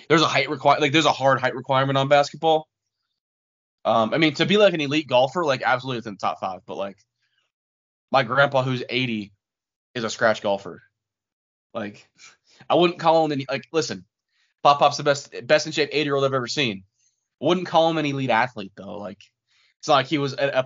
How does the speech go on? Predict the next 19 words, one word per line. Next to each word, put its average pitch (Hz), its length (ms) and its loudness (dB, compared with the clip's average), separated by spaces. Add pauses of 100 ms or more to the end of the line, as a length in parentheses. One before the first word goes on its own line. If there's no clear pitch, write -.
a, 123 40 -4
a 123 40 -2
college 135 600 2
athlete 104 500 -4
of 117 80 -8
any 107 200 -4
sort. 101 320 -12
Like, 107 120 -8
he 123 140 -6
is 107 100 -6
just 117 160 -8
a, 98 200 -6 (440)
a 104 60 -6
normal 117 380 0
dude. 101 420 -4 (100)
Like, - 320 -10 (720)
he, 131 200 -6
he 147 200 -4
golfs 135 340 6